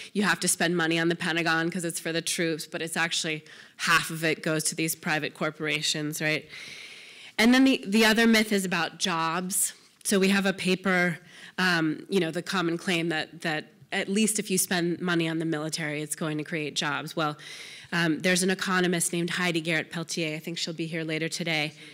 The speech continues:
Oh, hi. <laughs> Um, we, she, we have a paper of hers on our site that shows that, um,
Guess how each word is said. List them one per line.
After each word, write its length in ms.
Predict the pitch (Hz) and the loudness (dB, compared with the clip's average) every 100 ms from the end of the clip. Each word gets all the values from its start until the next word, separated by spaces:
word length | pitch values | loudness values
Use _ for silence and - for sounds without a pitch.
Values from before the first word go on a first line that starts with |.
| - - - _ _ _ 262 | -20 -20 -20 _ _ _ 0
Oh, 140 | 269 | 0
hi. 380 | 262 254 240 220 - 311 | 2 0 0 -4 -2 -2
<laughs> 400 | 277 330 - 285 - 330 320 302 - | -2 -4 -6 -12 -12 -4 -2 0 2
Um, 260 | 208 185 185 - | 4 4 0 -8
we, 220 | 208 220 - | -2 -2 0
she, 380 | - - 226 196 | 0 4 4 4
we 140 | 202 | 2
have 120 | 196 | 2
a 60 | 185 | 0
paper 560 | 190 190 185 165 175 196 | 0 0 0 0 0 -2
of 120 | 190 | -4
hers 440 | 190 180 160 175 196 | 0 2 2 2 2
on 120 | 170 | 2
our 120 | 180 | 0
site 360 | 196 170 165 - - - - | 2 2 2 -2 -10 -12 -2
that 180 | 202 196 | 4 6
shows 500 | - 202 185 185 185 | 8 8 8 8 6
that, 480 | 170 165 160 - - - - - | 6 6 4 2 -6 -10 -16 0
um, 460 | 190 185 165 156 | 6 8 8 4